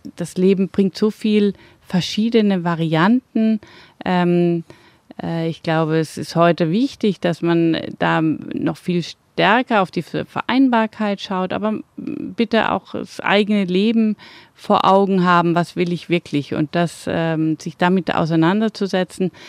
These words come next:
was ist mal jetzt mein Wunsch, wo, was möchte ich machen? Und, ähm,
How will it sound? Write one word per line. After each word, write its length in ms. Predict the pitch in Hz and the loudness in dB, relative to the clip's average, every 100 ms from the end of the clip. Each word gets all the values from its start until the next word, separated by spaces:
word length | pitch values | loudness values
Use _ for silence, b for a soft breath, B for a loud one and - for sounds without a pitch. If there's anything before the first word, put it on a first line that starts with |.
| B | B
was 160 | - 175 | -4 -4
ist 200 | 185 - | -4 -4
mal 140 | 170 | -2
jetzt 440 | - 190 - - - | 2 0 0 -6 0
mein 360 | 175 180 180 175 | 2 4 2 -2
Wunsch, 600 | - 175 208 269 277 - 190 | 0 2 4 4 2 -4 -8
wo, 200 | 175 180 _ | -8 -10 _
was 320 | - 175 - | -2 -2 2
möchte 300 | 175 175 - | 0 0 -2
ich 140 | 135 | -4
machen? 400 | - 139 - - | -2 -2 -2 -8
Und, 360 | - - 156 147 - | -8 -8 -6 -6 -6
ähm, 380 | 151 147 151 | -4 -2 -2